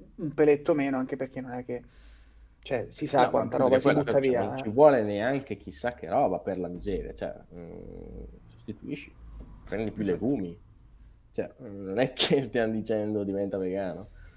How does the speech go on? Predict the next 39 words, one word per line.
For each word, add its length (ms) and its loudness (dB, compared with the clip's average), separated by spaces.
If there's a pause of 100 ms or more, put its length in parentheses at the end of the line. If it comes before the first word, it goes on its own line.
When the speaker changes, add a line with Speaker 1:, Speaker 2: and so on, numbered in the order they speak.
(400)
Speaker 2:
Poi 120 8
vabbè, 200 8
adesso 300 0
stiamo 180 -2
parlando 240 0
di 80 -2
dieta, 380 4
che 100 2
magari 360 0
a 100 -2
sto 160 -10
punto 340 -6
non 160 -6
sono 180 -6
Speaker 1:
Ci 20 2
Speaker 2:
neanche 60 2
Speaker 1:
siamo 140 4
andati 160 6
Speaker 2:
più 60 6
persone 240 6
Speaker 1:
completamente 220 4
off 200 4
Speaker 2:
preparate, 80 4
anzi, 220 6
Speaker 1:
topic. 260 -8
Speaker 2:
sicuramente. 580 -2 (540)
Però, 340 0 (240)
<laughs> 1300 -10
però, 460 6
eh, 540 2
Speaker 1:
<laughs> 20 -10
Speaker 2:
comunque. 680 -4 (480)
Speaker 1:
Allora, 260 -2
se 240 -6
dovessimo 840 -6
condensare 800 -4
un 80 -6
attimo, 720 -10 (680)
eh, 200 -8